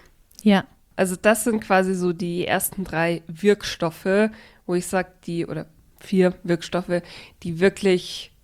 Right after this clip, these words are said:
Speaker 2: in der Winterzeit
Speaker 1: Ja.
Speaker 2: wahnsinnig gut die Haut pflegen.
Speaker 1: Also ich kenn's unter auch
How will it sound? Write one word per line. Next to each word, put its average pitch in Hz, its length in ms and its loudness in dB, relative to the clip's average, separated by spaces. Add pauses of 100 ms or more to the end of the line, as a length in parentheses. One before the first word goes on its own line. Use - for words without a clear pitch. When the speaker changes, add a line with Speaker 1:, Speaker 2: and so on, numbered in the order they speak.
Speaker 2:
in 170 140 -8
der 160 360 -6
Winterzeit 175 640 0
Speaker 1:
Ja. - 60 -20
Speaker 2:
wahnsinnig 170 480 0
gut 160 200 -12
die 170 100 -14
Haut 143 260 -10
pflegen. - 340 -12 (760)
Speaker 1:
Also 202 160 6
ich - 140 2
kenn's 247 220 8
unter - 460 2
auch 196 300 2